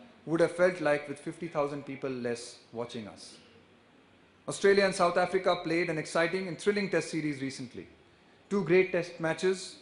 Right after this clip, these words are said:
produced some fantastic performances from players of both teams, but was played in front of sparse crowds. It's not the numbers test players need, it is the atmosphere of a test that every player wants to revel in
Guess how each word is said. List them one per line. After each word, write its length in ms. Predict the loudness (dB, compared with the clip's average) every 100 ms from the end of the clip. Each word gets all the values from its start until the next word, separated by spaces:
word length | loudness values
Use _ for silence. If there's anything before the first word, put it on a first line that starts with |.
| -6
produced 280 | -2 0
some 120 | -2 -4
fantastic 580 | -6 -2 -2 -2 -8
performances 640 | -8 -2 -2 -2 -6 -8 -8
from 160 | -8 -6
players 320 | 0 0 2
of 140 | -2
both 220 | -2 -4
teams, 280 | -4 -8 -8 -16 -20 _ _ -20 -20 _ -4
but 160 | -4
was 100 | -4
played 300 | -4 2 2
in 80 | 2
front 260 | 0 -2 -2
of 60 |
sparse 360 | -6 0 0 0
crowds. 380 | -6 -8 -8 -16 -20 -20 -20 _ _ _ _ _ _ _ _
It's 200 | -6 0
not 200 | 2 4
the 80 | 4
numbers 460 | 2 4 4 4
test 280 | 2 -2 0
players 280 | 0 0 0
need, 280 | -4 -6 -10 -12
it 100 | -8
is 80 | -4
the 140 | 2
atmosphere 560 | 2 2 -6 -4 -2 -2
of 100 | -4
a 40 |
test 280 | -4 -4 -4
that 160 | -8 -6
every 220 | -4 -4
player 260 | -2 -2
wants 320 | 0 -2 -4 -6
to 100 | -8
revel 320 | -4 -4 -4
in 180 | -6